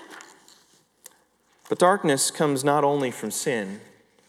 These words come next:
but from suffering. And perhaps that's what you are experiencing most keenly in this Advent season. Like the suffering of ex-, of exile, peace can be difficult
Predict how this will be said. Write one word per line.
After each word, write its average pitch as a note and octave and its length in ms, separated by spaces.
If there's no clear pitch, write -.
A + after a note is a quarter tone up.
but B2 120
from C3 140
suffering. - 540
And C3 100
perhaps D3+ 400
that's C#3 320
what A#2+ 160
you A#2 140
are A2+ 60
experiencing A2+ 920
most A#2 300
keenly A#2+ 360
in F#2+ 60
this F#2 160
Advent G2+ 320
season. F2+ 380
Like F3 240
the F#3 80
suffering E3+ 540
of C#3+ 280
ex-, D3 200
of D#3 340
exile, D3+ 560
peace G3+ 320
can E3 160
be C#3 80
difficult C#3 680